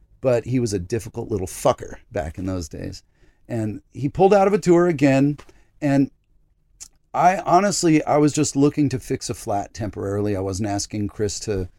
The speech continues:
to join our band or anything, you know, unless he wanted to, hey, open for that.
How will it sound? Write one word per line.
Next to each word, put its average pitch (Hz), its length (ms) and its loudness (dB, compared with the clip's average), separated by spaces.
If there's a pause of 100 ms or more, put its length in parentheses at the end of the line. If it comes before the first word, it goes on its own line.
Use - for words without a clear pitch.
(540)
to - 140 -16
join 110 340 -2
our 104 140 0
band 110 360 -2
or 117 60 0
anything, 117 800 -4
you 110 100 -8
know, 104 180 -4
unless 90 260 -2
he 107 60 -2
wanted 185 340 -2
to, 214 200 -4
hey, 202 400 -6 (760)
open 107 220 -10
for 117 140 -6
that. 113 280 2